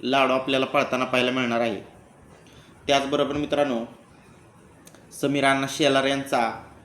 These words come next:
ज्या बैलानं अखंड महाराष्ट्र गाजवला असा कॉकटेल मित्रांनो, आपल्याला सत्तेचाळीसमध्ये, तास क्रमांक सहामध्ये आपल्याला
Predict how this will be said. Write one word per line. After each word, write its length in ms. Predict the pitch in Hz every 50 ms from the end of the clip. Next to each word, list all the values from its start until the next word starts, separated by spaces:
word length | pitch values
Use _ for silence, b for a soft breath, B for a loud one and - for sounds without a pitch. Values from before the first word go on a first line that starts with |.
| - - - - - 113
ज्या 320 | 120 135 131 131 131 123 120 - - - - - - - - - - - - - - - - - - - - - - - -
बैलानं 540 | 131 135 139 135 131 131 135 135 131 120 117 117 - -
अखंड 260 | - - - 139 139
महाराष्ट्र 400 | 131 135 135 127 127 127 - 147
गाजवला 280 | 139 139 135 139 139 135
असा 300 | 131 - 143 127 120 117
कॉकटेल 480 | 117 - 151 143 139 - - 160 151
मित्रांनो, 380 | 143 151 147 - 135 139 139 139
आपल्याला 460 | 139 - 139 139 139 131 113 113 113 - - - - - - -
सत्तेचाळीसमध्ये, 720 | - 135 - - 147 135 147 143 143 143 147 143 139 143 139 -
तास 180 | 139 131 - -
क्रमांक 320 | 139 139 139 139 131 151
सहामध्ये 640 | 143 - - 135 127 135 139 139 135 127 113 113 123 - - -
आपल्याला 500 | 120 - - 135 139 139 127 117 113